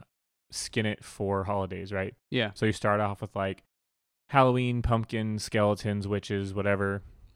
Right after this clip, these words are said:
Speaker 1: And then Christmas time, it's, like, reindeer and elves and
Speaker 2: Yeah.
Speaker 1: snow and stuff.
Speaker 2: <laughs>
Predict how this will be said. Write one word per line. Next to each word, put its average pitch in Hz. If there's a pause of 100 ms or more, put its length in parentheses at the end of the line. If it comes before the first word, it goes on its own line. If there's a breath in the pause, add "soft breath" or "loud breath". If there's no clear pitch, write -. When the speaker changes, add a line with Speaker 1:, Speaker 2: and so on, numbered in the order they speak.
(160)
Speaker 1:
And 107
then 101
Christmas 110
time, 101
it's, -
like, 98
reindeer 98
and 98
elves 95
and 95 (140)
Speaker 2:
Yeah. 120
Speaker 1:
snow 95
and 98
stuff. 98
Speaker 2:
<laughs> -